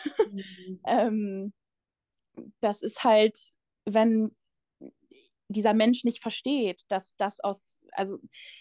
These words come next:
Speaker 1: ich bin immer vorsichtig mit sowas sagen, weil ich will da jetzt auch keine falschen, ne, Schlüsse oder sowas ziehen, aber ich habe das gemacht, weil ich mich unsicher gefühlt habe und weil mein Partner nicht darauf eingehen konnte,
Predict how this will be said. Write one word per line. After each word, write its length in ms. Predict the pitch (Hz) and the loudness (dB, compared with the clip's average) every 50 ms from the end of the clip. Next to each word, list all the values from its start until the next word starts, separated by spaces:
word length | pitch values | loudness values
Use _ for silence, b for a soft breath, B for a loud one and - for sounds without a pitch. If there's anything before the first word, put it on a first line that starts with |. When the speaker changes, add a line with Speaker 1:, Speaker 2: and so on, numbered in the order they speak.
| B B - | B B -8
Speaker 1:
ich 300 | - - 208 - - 220 196 | -6 -6 -6 -6 -8 0 4
bin 120 | 240 240 | 6 6
immer 160 | 220 220 220 | 6 6 4
vorsichtig 500 | 226 - 226 220 240 226 220 - 214 - | 2 4 4 4 4 4 0 -2 -6 -6
mit 140 | 226 208 - | -6 -6 -4
sowas 240 | - 196 190 196 - | -2 -2 -2 -2 0
sagen, 320 | 196 190 202 214 214 202 | 0 0 0 0 -2 -4
weil 140 | 185 185 190 | -6 -6 -8
ich 160 | 196 185 - | -8 -10 -4
will 320 | 185 208 208 208 202 202 196 | -2 0 0 2 0 -2 -2
da 160 | 196 180 185 | -2 -2 -2
jetzt 280 | 190 190 185 - - - | -2 -2 -4 -8 -10 -10
auch 100 | 196 - | -10 -10
keine 280 | _ - - 202 196 196 | _ -8 -8 -6 -6 -8
falschen, 720 | - - 190 196 208 196 - - 190 185 185 190 190 196 - - | -4 -2 0 0 0 0 -2 -4 -4 -4 -2 -4 -4 -6 -6 -4
ne, 180 | - 202 220 233 | 0 0 2 0
Schlüsse 380 | - - 247 240 - - 196 | 2 2 0 2 2 2 2
oder 180 | 180 175 180 185 | 2 2 2 0
sowas 320 | 180 190 190 185 190 - | 0 0 -2 -4 -4 -6
ziehen, 280 | - - 277 269 254 208 | -4 0 2 2 2 2
aber 320 | 180 185 185 185 185 196 - _ _ _ | 0 0 0 0 -2 -2 -8 _ _ _
ich 200 | - 202 - - | -12 -12 -8 -4
habe 240 | 220 208 220 220 226 | -2 -2 0 0 0
das 240 | 214 208 202 - - | -2 -4 -6 -8 -12
gemacht, 460 | - 190 185 165 208 247 - - - 214 | -10 -8 -6 -6 -6 -8 -10 -16 -8 -4
weil 140 | 208 202 - | -4 -4 -4
ich 120 | 214 - | -4 -4
mich 160 | - 254 - | -4 -4 -2
unsicher 480 | - 262 294 294 226 214 202 - 180 175 | 2 4 4 4 4 2 -2 -6 -6 -8
gefühlt 460 | 175 180 - - 185 180 170 - - | -8 -10 -8 -4 -4 -4 -4 -2 0
habe 400 | 170 156 165 170 165 165 - - B B B B B B B | 0 2 2 2 0 0 -2 -4 B B B B B B B
und 160 | - 214 208 | 2 2 4
weil 140 | 214 208 208 | 4 4 4
mein 160 | 202 190 196 | 2 0 -2
Partner 580 | - - - 196 202 214 _ 240 240 240 254 294 - _ _ _ _ _ _ _ _ _ _ | -4 -4 -2 -2 -2 -2 _ -2 -2 -2 -4 -4 -8 _ _ _ _ _ _ _ _ _ _
nicht 280 | 233 240 240 - - | 0 0 0 0 -2
darauf 260 | 233 214 185 190 202 - - | -2 0 0 0 0 0 -2
eingehen 460 | - 233 294 339 294 226 202 190 185 | 0 2 2 2 2 0 -2 -6 -12
konnte, 640 | - - - 196 196 196 - - 202 214 269 381 | -10 -8 -8 -6 -6 -6 -4 -2 0 0 0 -2